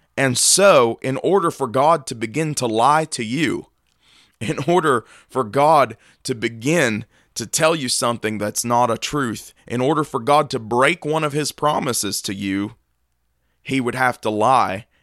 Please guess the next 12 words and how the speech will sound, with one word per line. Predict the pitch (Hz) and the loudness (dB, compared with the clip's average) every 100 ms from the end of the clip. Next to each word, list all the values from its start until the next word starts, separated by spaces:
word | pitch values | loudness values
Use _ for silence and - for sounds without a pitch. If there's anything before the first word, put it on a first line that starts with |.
| - | -10
and | 127 127 | -6 -2
everything | 117 117 110 110 107 | -2 -2 -4 -4 -4
would | 104 98 | -4 -4
unfold. | 98 101 95 82 73 - _ _ _ _ _ _ _ _ _ | -4 -4 -4 -4 -6 -16 _ _ _ _ _ _ _ _ _
And | 117 123 | -6 -2
so | - 143 135 | 0 2 0
today, | - 127 107 165 175 | 0 -2 2 4 6
I | 123 | 4
want | 180 208 | 4 2
to | 127 | 0
encourage | 113 110 135 170 151 - | -2 -2 0 0 0 -4
you. | 90 76 | -6 -8